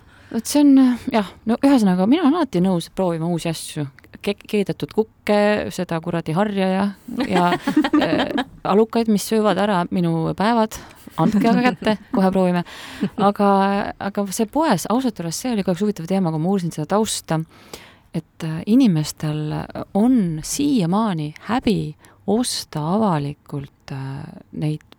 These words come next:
tooteid, mida me vajame siis, kui meil on päevad, olgu nad tampoonid, olgu sidemed, peidetakse kuskile ajalehtede alla ja kui saadetakse meesterahvas poosi, siis meesterahvas, äh, ütleb niimoodi näost lillakas, punane,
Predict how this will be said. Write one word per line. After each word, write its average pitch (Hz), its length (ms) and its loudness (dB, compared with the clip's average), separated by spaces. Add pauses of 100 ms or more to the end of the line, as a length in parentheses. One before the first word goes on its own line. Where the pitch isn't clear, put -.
(200)
tooteid, 240 480 -4
mida 170 160 -4
me 147 100 -2
vajame 175 320 -2
siis, 226 160 -4
kui 233 120 -2
meil 240 100 2
on 240 60 -4
päevad, 247 340 -2
olgu 175 240 -4
nad 156 180 -6
tampoonid, 226 680 -4
olgu 165 240 -6
sidemed, 214 500 -4 (320)
peidetakse 175 520 -4
kuskile 165 320 -6
ajalehtede 175 800 -2
alla 220 440 -2 (520)
ja 175 360 0
kui 165 120 -2
saadetakse 190 520 -4
meesterahvas 175 560 -2
poosi, 220 380 2
siis 170 100 -2
meesterahvas, 170 720 -4
äh, 160 220 -2 (340)
ütleb 175 340 -6
niimoodi 160 420 -4 (360)
näost 190 460 -2
lillakas, 196 640 -2
punane, 185 420 0